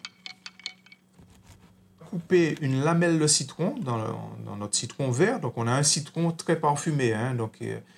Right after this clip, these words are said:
qui est particulier, euh, et réservé au, au punch, quoi. Donc, euh, le pressé lâché, on va couper une fine lamelle. Et lorsqu'on va presser le citron, ça va nous libérer une à deux gouttes de citron. Allez,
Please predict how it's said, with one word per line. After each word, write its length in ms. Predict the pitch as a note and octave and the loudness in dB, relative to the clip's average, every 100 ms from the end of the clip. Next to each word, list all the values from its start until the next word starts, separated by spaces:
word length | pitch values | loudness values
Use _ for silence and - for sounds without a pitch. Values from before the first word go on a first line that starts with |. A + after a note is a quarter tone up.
| - - | -12 -4
qui 60 | |
est 60 | A#2 | 0
particulier, 760 | B2 A#2+ B2+ B2 A#2+ C3+ D3+ C#3 | 0 0 -2 0 2 4 4 4
euh, 180 | A#2 G#2+ G#2+ - - - - - A#2+ | 2 2 -2 -8 -10 -12 -16 -16 -4
et 540 | B2 A#2+ A2+ G#2+ G#2 | 2 2 2 0 -2
réservé 500 | G#2 B2+ C3 B2+ B2 | 2 4 6 6 4
au, 420 | C#3+ B2+ A#2+ A2+ A2+ | 4 4 4 2 -2
au 80 | B2 | -4
punch, 280 | A#2 D3+ B2 | 0 -2 -2
quoi. 220 | - G#2 - - - - - _ | -8 -12 -14 -20 -20 -20 -20 _
Donc, 220 | A#2+ B2+ - | 2 2 2
euh, 200 | B2+ A#2 | 2 4
le 140 | A#2 | 2
pressé 280 | A#2 C3 B2+ | 0 -2 0
lâché, 260 | C3+ C3 C3 | 2 2 2
on 60 | |
va 100 | A#2 | 2
couper 260 | A#2 C3 B2 | 0 -2 0
une 120 | A#2 | 0
fine 340 | B2 F#3 F3 E3+ | 0 2 2 4
lamelle. 500 | D3 B2 C3+ F#3+ C4+ - _ - - - | 4 4 2 2 -2 -12 _ -20 -20 -4
Et 100 | C3+ | 0
lorsqu'on 300 | C3+ D3+ D#3 | 2 2 2
va 120 | C#3 | 2
presser 400 | C3 - F#3 - | 2 2 4 4
le 120 | D#3+ | 2
citron, 640 | D3 C#3+ - - F3+ A3 - | 2 0 -4 -4 -2 -2 -4
ça 200 | - B2 | -4 0
va 100 | B2 | 0
nous 400 | C3+ C#3+ C3+ C3 | 0 -2 -2 0
libérer 640 | B2+ C3 B2 B2+ D#3 E3 - | 2 2 4 4 4 0 0
une 160 | F3 E3 | 2 2
à 100 | D#3 | 2
deux 160 | B2+ | 2
gouttes 280 | C#3+ D3+ D#3+ | 2 2 -2
de 100 | C3+ | 0
citron. 400 | C#3+ C#3+ - A#2 F#2+ - - - - - | 0 -2 -4 -6 -6 -12 -14 -18 -20 -10
Allez, 160 | A#2+ | -8